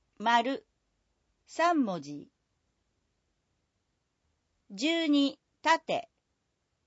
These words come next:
徳川家康が幕府を開いた場所の名前。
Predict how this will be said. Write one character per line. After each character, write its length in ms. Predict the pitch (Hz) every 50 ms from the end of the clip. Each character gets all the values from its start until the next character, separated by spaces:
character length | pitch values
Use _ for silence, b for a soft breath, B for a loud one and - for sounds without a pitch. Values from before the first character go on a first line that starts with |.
| _ _ -
徳 300 | - 262 269 - 370 381
川 320 | 359 370 370 359 359 349
家 240 | 349 339 339 349 339
康 320 | 294 254 247 - - 185 156
が 260 | 165 156 147 - - _ _
幕 340 | 180 214 330 392 - 370 339
府 180 | 302 277 226 208
を 80 | 196
開 380 | 190 - 220 208 226 226 208 196
い 40 | -
た 200 | - 156 143 139
場 140 | 147 180 208
所 180 | - 294 302
の 180 | 294 294 285 285
名 140 | 254 226 220
前。 440 | 214 208 208 196 190 185 170 - -